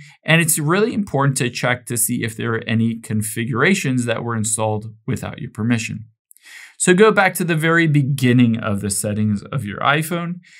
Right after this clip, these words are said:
and from here, all we're gonna do is scroll down, tap on General, and then scroll down to the bottom. You'll be able to see V P N and device management. Tap on that. Now on here,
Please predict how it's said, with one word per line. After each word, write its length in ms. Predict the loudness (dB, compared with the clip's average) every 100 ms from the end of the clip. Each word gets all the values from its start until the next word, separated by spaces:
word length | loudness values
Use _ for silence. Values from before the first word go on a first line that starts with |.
| -20 -2
and 200 | 2 4
from 220 | 4 6
here, 200 | 6 4
all 200 | 2 2
we're 140 | 2
gonna 200 | 0 0
do 200 | 2 2
is 160 | 0 -2
scroll 360 | -2 -2 -2 0
down, 320 | 0 0 0
tap 280 | -4 -6 -6
on 220 | -4 -2
General, 580 | 0 2 2 0 -4 -8 -20 _ _ _
and 220 | 2 4
then 160 | 4 2
scroll 420 | 0 -2 0 0
down 260 | 0 0 0
to 120 | -2
the 140 | -2 -2
bottom. 640 | 2 2 4 0 -4 -6
You'll 200 | 0 2
be 100 | 4
able 160 | 2 2
to 60 |
see 300 | -2 -2 -6 -8
V 320 | -4 0 0
P 260 | -2 0 2
N 180 | 4
and 300 | 2 0 0
device 500 | 0 -2 -2 -4 -4 0
management. 640 | 2 4 2 -2 -8 -10 _ -10
Tap 220 | -6 -6
on 200 | -4 -2 0
that. 220 | -2 -10 _ _ _ _ _ -12 4
Now 240 | 6 6
on 180 | 6 4
here, 220 | 4 0